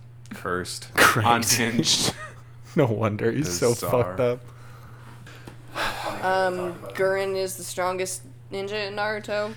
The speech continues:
Speaker 3: Yeah, we said that last week.
Speaker 1: You
Speaker 3: We
Speaker 1: said
Speaker 2: Yeah,
Speaker 1: it
Speaker 2: but,
Speaker 1: the
Speaker 2: no,
Speaker 1: other
Speaker 2: but,
Speaker 3: that.
Speaker 2: no, but goddamn, she is powerful, though.
Speaker 3: Yeah,
Speaker 2: Like,
Speaker 3: we, we did.
Speaker 2: reiterate it again.
Speaker 3: Yep.
Speaker 2: She beat Kakashi in a one v one,
Speaker 3: Mm-hmm.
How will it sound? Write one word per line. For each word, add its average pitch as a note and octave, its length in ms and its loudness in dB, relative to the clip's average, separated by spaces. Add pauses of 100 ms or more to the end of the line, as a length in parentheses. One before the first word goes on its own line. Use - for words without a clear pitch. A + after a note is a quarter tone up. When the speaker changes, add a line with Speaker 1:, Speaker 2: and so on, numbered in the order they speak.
Speaker 3:
Yeah, F3 140 2
we F3+ 120 2
said G#3 260 4
that F#3+ 400 6
last D#3+ 340 8
week. E3+ 220 4
Speaker 1:
You A2+ 40 -2
Speaker 3:
We A#2 60 0
Speaker 1:
said D#3 240 12
Speaker 2:
Yeah, - 60 12
Speaker 1:
it - 80 6
Speaker 2:
but, - 100 4
Speaker 1:
the D#3+ 40 8
Speaker 2:
no, F#3 120 12
Speaker 1:
other E3+ 120 12
Speaker 2:
but, D3+ 180 12
Speaker 3:
that. - 40 2
Speaker 2:
no, E3+ 100 12
but E3 200 8
goddamn, D3+ 480 10
she C3 240 6
is C3 100 6
powerful, A2+ 500 6
though. G2 120 4
Speaker 3:
Yeah, G2 180 10
Speaker 2:
Like, C3 220 10
Speaker 3:
we, A#2+ 120 4
we D3+ 120 12
did. F3 60 12
Speaker 2:
reiterate E3 300 12
it C#3+ 60 6
again. C3 220 8
Speaker 3:
Yep. - 80 2
Speaker 2:
She E3 240 10
beat C3 480 2
Kakashi E3+ 440 6
in E3+ 60 6
a E3 60 6
one A#2+ 240 6
v A2+ 80 6
one, G#2+ 340 4
Speaker 3:
Mm-hmm. B2+ 200 0